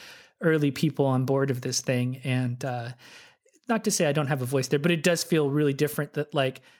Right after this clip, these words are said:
I'm not worried about the marketing message and I'm not doing the tech support, right? And I'm, you know, it, I'm really just kinda compartmentalized into, you know,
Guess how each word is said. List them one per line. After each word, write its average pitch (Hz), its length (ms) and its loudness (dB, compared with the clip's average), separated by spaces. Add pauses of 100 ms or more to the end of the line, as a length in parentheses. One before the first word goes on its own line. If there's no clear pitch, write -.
(160)
I'm 147 140 2
not 147 200 0
worried 170 200 2
about 139 240 0
the 147 60 -4
marketing 135 440 -2
message 135 380 -2
and 135 100 -2
I'm 147 140 0
not 156 260 -2 (160)
doing 185 260 2
the 156 60 0
tech 156 260 -2
support, 139 440 -2
right? 151 260 2
And 151 180 2
I'm, 156 220 0
you 160 100 2
know, 143 140 2 (1080)
it, 220 200 -14 (180)
I'm 156 200 2
really 170 180 2
just 160 220 -2
kinda 156 180 0
compartmentalized 147 800 0
into, 143 240 0
you 135 180 0
know, 135 220 -8